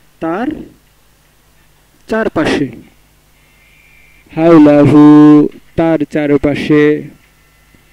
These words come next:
তো আমরা এই বাক্যটি বোঝার চেষ্টা করি এখন।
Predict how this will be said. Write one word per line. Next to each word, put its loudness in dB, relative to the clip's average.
তো 2
আমরা -2
এই -4
বাক্যটি -6
বোঝার -6
চেষ্টা -8
করি -8
এখন। -12